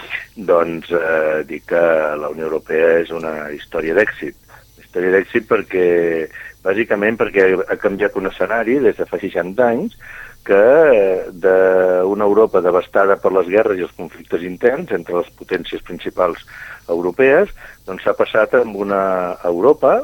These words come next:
ara ja de vint-i-vuit estats, que soluciona les seves dinàmiques, els seus conflictes i les seves, eh, problemàtiques a través del consens i del diàleg, i això és sensacional,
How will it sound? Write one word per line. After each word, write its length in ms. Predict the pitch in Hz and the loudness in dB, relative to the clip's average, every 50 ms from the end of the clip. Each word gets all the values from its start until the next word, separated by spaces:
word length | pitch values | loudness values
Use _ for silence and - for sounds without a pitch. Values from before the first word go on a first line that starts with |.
| - | -2
ara 220 | - 95 98 95 95 | -2 0 2 2 2
ja 140 | 92 98 98 | 4 4 4
de 100 | 92 92 | 4 2
vint-i-vuit 480 | 85 85 82 - 98 87 92 98 - - | 0 -4 -6 -8 -6 -4 -4 -2 -2 -2
estats, 440 | 107 - - 147 139 151 190 - - - - - - - - - - _ _ | -2 -2 0 2 2 2 0 -2 -8 -20 -20 -20 -20 -20 -20 -20 -20 _ _
que 440 | - 117 - - 180 196 92 165 135 - - | -8 -8 -6 -2 0 2 2 2 2 0 -2
soluciona 640 | - 113 107 110 101 - - 127 131 127 117 104 101 98 95 92 92 92 92 92 92 92 | -2 0 0 0 -2 0 2 2 2 2 2 2 2 0 0 0 0 -2 -2 -2 -4 -4
les 320 | 95 92 92 - - - - - | -6 -6 -8 -10 -14 -18 -6 0
seves 460 | - 110 107 107 110 107 107 98 98 92 | 2 2 4 4 4 4 4 2 0 -4
dinàmiques, 640 | 98 98 110 135 151 139 117 101 - 98 95 92 87 | -4 -2 0 0 0 0 -4 -2 0 2 2 2 2
els 160 | 92 92 - | 0 -2 -2
seus 200 | - 110 98 - - - | -4 -6 -6 -8 -10 -12
conflictes 680 | 107 101 92 - - 151 156 - _ - 107 98 92 | -12 -12 -10 -8 -6 -8 -8 -6 _ 0 2 2 2
i 120 | 92 98 95 | 2 0 -2
les 260 | 95 87 90 - - | -2 -4 -8 -6 -4
seves, 400 | 110 104 101 104 101 98 - - - - - - - - - - - | -2 2 4 4 2 2 0 -6 -14 -20 -20 -20 -20 -20 -20 -12 -4
eh, 1040 | - 104 101 98 98 98 98 98 98 98 98 95 95 95 95 95 98 98 101 101 95 - - | 0 2 4 6 6 6 6 6 6 6 4 4 2 0 0 -2 -4 -4 -6 -6 -8 -12 -12
problemàtiques 840 | - 98 98 107 113 135 143 139 131 - 135 127 - 180 196 185 - - - | -10 -6 -4 -4 -2 0 0 0 -2 -4 -6 -4 -2 -2 -2 -2 -6 -8 -8
a 80 | - 117 - | -6 -4 -2
través 260 | 110 113 113 123 120 113 | 0 2 2 2 2 2
del 140 | 135 120 - - | 0 0 0 -2
consens 480 | 104 101 95 - - 87 95 113 113 | -6 -6 -6 -6 -8 -8 -6 -2 2
i 60 | 127 123 | 2 4
del 160 | 107 92 82 | 2 2 0
diàleg, 420 | 80 80 82 98 110 131 101 80 - _ | -2 -2 -2 0 0 -2 -2 -4 -8 _
i 140 | 101 90 82 | -8 -8 -8
això 240 | 78 - - 90 82 85 92 104 117 131 135 127 110 98 90 87 87 87 87 | -8 -8 -8 -6 -4 0 2 2 2 2 0 -2 -4 -6 -6 -6 -6 -4 -4
és 160 | 85 85 - - | -6 -6 -6 -8
sensacional, 760 | - 101 101 - - 101 - - 85 87 110 135 143 113 | -10 -10 -8 -8 -10 -10 -10 -10 -6 -4 -2 0 0 -2